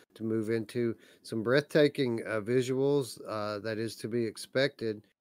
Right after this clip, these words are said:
uh, with, uh, you know, obviously a P C V R exclusive. Uh, but Roots, you know, l-, let's talk a little bit about that. This is kind of a, you know, i-, it's a P C V R exclusive. This is type, the type of game that the hardcores,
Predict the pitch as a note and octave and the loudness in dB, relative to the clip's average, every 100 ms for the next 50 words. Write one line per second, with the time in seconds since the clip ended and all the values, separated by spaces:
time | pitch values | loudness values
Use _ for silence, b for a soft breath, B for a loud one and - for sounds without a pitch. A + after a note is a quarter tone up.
0 | _ _ - G2+ G2+ E2+ A2 A2 _ _ | _ _ -8 -4 -4 -4 -6 -8 _ _
1 | - G2 G2 G#2 A2+ G#2+ G2 G2+ G#2 G#2+ | -12 -8 -8 -10 -10 -8 -8 -6 -6 -6
2 | G2+ - G2+ G2 A2 G2+ A2 G2+ G#2 G2 | -8 -6 -6 -6 -8 -8 -6 -4 -2 -4
3 | F#2 - - C3+ C3 A2 F#2+ - b b | -6 -10 -4 -2 -2 -6 -6 -12 b b
4 | _ _ A2+ A2+ A#2+ C#3 C#3 E3 - - | _ _ -2 -2 -2 0 4 2 2 -10
5 | C#3 C#3+ C3+ C3 A2+ - - C#3+ C#3 - | -6 0 2 2 -2 -14 -10 -8 -8 0
6 | F3+ F3 D3+ D3 B2+ A#2+ A2+ G#2+ - A#2 | 0 2 2 2 2 0 2 0 0 -2
7 | G#2+ C#3+ G#3+ F#3+ - E3+ D#3 C3+ A#2+ - | 2 0 0 -6 -2 2 2 2 -2 -6
8 | _ _ _ _ _ _ _ - C#3 B2+ | _ _ _ _ _ _ _ -10 -4 -2
9 | A2 - B2+ D#3 C3 D#3 F3 E3+ F3+ F3+ | -2 -4 -6 -4 -2 -2 0 -2 -2 0
10 | E3 D3+ B2+ - - C#3+ - A2 G2+ B | 4 4 4 -2 -2 -2 -2 -6 -6 B
11 | B - C#3 F#3+ E3+ - E3 D#3+ - C3+ | B -6 -4 -4 -2 4 4 4 0 -6
12 | A#2+ C3 C3+ A#2+ G#2 A#2+ B2+ A2+ G#2+ G#2 | -2 0 0 -2 -2 0 2 2 0 -2
13 | G2+ G#2 B2+ B2 - A2 G#2 G2 - | -4 0 0 0 -4 -2 -2 -4 -10